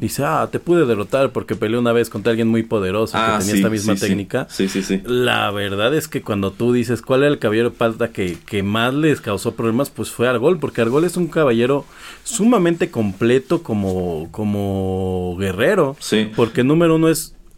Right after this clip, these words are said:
Speaker 1: tremendamente poderoso,
Speaker 2: Ujú.
Speaker 1: es muy bueno en el combate cuerpo a cuerpo, y, y además tiene una de las técnicas, pues, más, este, peligrosas de, de todo Saint Seiya. De hecho, es tan peligrosa que creo que podría competir, o sea, como una buena estrategia contra un dorado.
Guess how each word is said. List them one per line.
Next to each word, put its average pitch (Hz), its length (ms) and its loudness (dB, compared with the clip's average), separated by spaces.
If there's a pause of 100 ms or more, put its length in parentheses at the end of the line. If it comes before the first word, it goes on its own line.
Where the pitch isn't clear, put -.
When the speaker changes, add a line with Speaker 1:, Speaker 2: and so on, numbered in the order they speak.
(160)
Speaker 1:
tremendamente 156 760 4
poderoso, 113 760 2
Speaker 2:
Ujú. 131 260 0 (200)
Speaker 1:
es 127 260 -2
muy 135 400 6
bueno 151 240 2
en 147 80 4
el 117 100 0
combate 113 460 0
cuerpo 123 300 0
a 135 40 -2
cuerpo, 117 500 -2 (1000)
y, 131 280 0
y 135 60 4
además 127 400 2
tiene 160 180 4
una 175 140 4
de 156 60 4
las 110 200 0
técnicas, 135 540 0
pues, 101 200 -8
más, 117 280 0
este, 131 240 -2
peligrosas 113 720 0
de, 92 320 -2 (420)
de 113 120 2
todo 127 180 4
Saint 113 220 -2
Seiya. 208 200 4
De 190 60 6
hecho, 190 140 2
es 294 80 0
tan 226 200 2
peligrosa 139 460 2
que 196 120 -8
creo 170 100 2
que 180 100 0
podría 135 460 2
competir, 139 500 -2
o 143 80 2
sea, 131 280 0
como 123 240 4
una 185 180 4
buena 160 240 6
estrategia 143 440 -2
contra 113 280 -2
un 113 100 2
dorado. 123 440 0